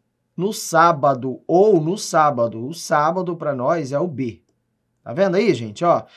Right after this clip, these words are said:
tanto faz a ordem, A ou C, A ou B,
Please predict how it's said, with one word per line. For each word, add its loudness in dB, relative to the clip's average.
tanto -12
faz 0
a 2
ordem, 2
A 2
ou -2
C, -8
A -2
ou 0
B, 0